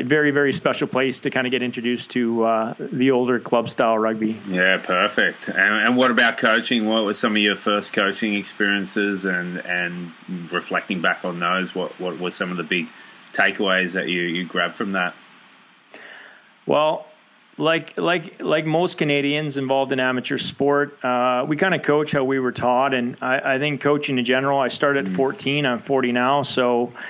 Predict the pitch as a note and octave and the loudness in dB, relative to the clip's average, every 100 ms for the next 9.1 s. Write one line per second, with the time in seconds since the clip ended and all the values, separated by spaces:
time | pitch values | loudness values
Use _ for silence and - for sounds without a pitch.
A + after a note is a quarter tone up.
0 | - - B2+ A#2 A#2 A2+ A2+ A#2 A#2 A#2 | -16 -4 0 2 4 4 2 0 -2 -6
1 | - _ _ _ _ _ - B2 D3 B2+ | -10 _ _ _ _ _ -2 0 2 0
2 | A2+ B2+ - A#2 - D3 C#3+ D3 C#3 C#3 | 2 0 0 -4 0 2 2 0 0 0
3 | A#2+ - C3 B2 - - A#2+ B2 - A#2+ | -2 -2 -2 -2 -2 -2 0 -2 -2 -2
4 | A#2 B2 - C#3 B2+ B2+ B2+ A#2+ A#2+ B2+ | 0 -2 0 0 2 2 0 0 2 2
5 | D#3 E3 D#3+ C#3+ C#3 C3+ C3 B2+ C3 C3 | 2 0 0 0 0 -2 -2 -2 0 -2
6 | B2 - B2+ B2 B2 A#2+ B2+ A#2+ B2 A#2 | -2 -2 -2 0 0 0 -2 2 0 0
7 | B2+ A#2+ A2+ - - - A#2 A#2 A#2+ A#2 | -2 0 -2 -6 -10 -2 0 2 2 2
8 | B2+ A#2+ C3 A#2+ B2 - B2 - A#2+ A#2+ | 2 2 2 2 2 0 -2 2 2 2
9 | A#2+ | 0